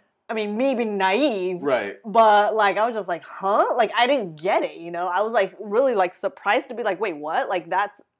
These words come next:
Speaker 1: a thing? Like, why does that even, like, who care-, you know, like, aren't we looking at art here?" But, like, I mean, you know, that's a thing. So, I,
Speaker 2: Yeah.
Speaker 1: I just remember just being like, "What?" So, yeah, it's everywhere.
Speaker 2: No, yeah.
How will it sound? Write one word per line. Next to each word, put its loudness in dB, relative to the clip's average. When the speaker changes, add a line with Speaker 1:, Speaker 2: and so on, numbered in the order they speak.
Speaker 1:
a -12
thing? -10
Like, -4
why -2
does -4
that -2
even, -6
like, -8
who -16
care-, -8
you -6
know, -4
like, -6
aren't -2
we 0
looking 0
at -2
art 0
here?" 0
But, 4
like, 0
I -4
mean, -8
you -14
know, -10
that's -8
a -8
thing. -12
So, -6
I, -8
Speaker 2:
Yeah. -6
Speaker 1:
I -8
just -10
remember -10
just -16
being -16
like, -12
"What?" -12
So, -10
yeah, -8
it's -16
everywhere. -18
Speaker 2:
No, -10
yeah. -8